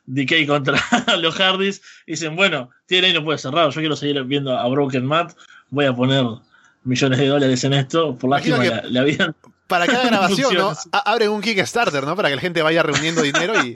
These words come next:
Speaker 1: <laughs>
Speaker 2: puedan pagar las grabaciones para seguir viendo a los Hardys.
Speaker 1: Yo pondría, yo pondría.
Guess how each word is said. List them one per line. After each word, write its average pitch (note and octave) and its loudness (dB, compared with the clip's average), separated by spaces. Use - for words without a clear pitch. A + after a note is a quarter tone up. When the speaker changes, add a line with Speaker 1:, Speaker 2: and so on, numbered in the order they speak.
Speaker 1:
<laughs> - -4
Speaker 2:
puedan E3+ 0
pagar E3 2
las D3+ 0
grabaciones C3+ -2
para A#2 -2
seguir C#3+ 0
viendo D#3 0
a C3 -2
los G#2+ -6
Hardys. B2+ -4
Speaker 1:
Yo F#3+ -2
pondría, D#3+ 0
yo D#3 -4
pondría. C3 -2